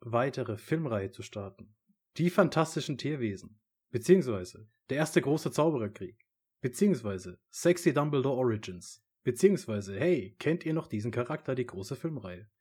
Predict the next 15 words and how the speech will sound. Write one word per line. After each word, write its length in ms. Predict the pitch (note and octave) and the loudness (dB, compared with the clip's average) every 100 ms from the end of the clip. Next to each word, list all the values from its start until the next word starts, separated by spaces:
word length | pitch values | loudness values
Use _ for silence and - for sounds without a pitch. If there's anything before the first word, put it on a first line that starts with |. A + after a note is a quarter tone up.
| _ - - - - - - - | _ -20 -18 -18 -18 -18 -20 4
Ja, 140 | E3 | 6
und 100 | D3 | 8
jetzt, 260 | D3 - - | 8 4 2
äh, 160 | D#3 D3 | 2 4
steht 240 | - D3+ | 4 4
der 80 | C#3 | 4
dritte 260 | C3 - - | 2 0 0
Teil 200 | C3+ C3 | 2 2
in 80 | |
den 60 | B2 | 0
Startlöchern, 540 | - B2 - A#2+ B2 A2 | 2 0 2 0 0 -4
beziehungsweise 440 | B2+ B2 B2 A#2 | -4 0 0 0
ist 120 | B2 | -6
schon 120 | - A#2+ | -6 -4
angelaufen. 680 | C3 A2+ G#2 G#2+ A2+ D#3 | -4 -2 0 -2 -4 -8